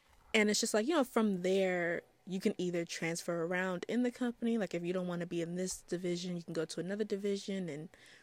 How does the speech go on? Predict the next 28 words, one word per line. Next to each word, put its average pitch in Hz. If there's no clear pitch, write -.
I 214
kinda 233
felt -
like 202
everything 185
would've, 165
my 185
pathway 214
would've 175
been 165
made. 165
That's 175
why 175
I 170
call 160
it, -
like, 151
a 160
pathway 156
job. -
And 185
now 180
it's -
like, 156
I 190
don't 175
have 175
that. -